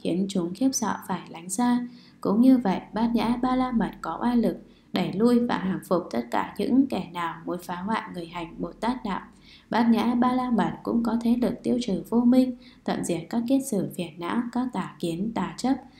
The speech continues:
lại cũng tiêu diệt hết thảy các ái hành, ái chấp, như ái chấp năm ấm, ái chấp nội không, dẫn đến ái chấp vô pháp hữu pháp không, ái chấp bốn niệm xứ, dẫn đến ái chấp mười tám bất cộng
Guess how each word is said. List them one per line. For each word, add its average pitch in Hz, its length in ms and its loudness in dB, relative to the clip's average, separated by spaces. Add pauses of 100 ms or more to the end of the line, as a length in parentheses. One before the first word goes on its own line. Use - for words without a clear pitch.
(260)
lại 180 320 0
cũng 240 320 4
tiêu 262 140 6
diệt 196 240 0
hết 240 200 -2
thảy 175 280 0
các 233 140 -2
ái 208 180 -2
hành, 190 300 -2 (160)
ái 170 220 -10
chấp, 277 180 2 (540)
như 208 220 2
ái 185 240 -2
chấp 277 140 2 (200)
năm 196 240 2
ấm, 208 380 4
ái 185 200 -2
chấp 277 220 -4
nội 180 240 -2
không, 254 240 0 (340)
dẫn 226 220 2
đến 180 180 2
ái 175 200 -4
chấp 262 160 0 (120)
vô 247 140 0
pháp 269 340 2
hữu 240 220 -2
pháp 262 140 4 (100)
không, 247 260 0 (280)
ái 180 220 -2
chấp 262 220 2
bốn 170 200 2
niệm 220 200 -2
xứ, 180 340 0
dẫn 233 220 0
đến 180 200 0
ái 180 220 -8
chấp 269 240 0
mười 180 140 0
tám 165 340 -12
bất 254 180 -2
cộng 190 200 -6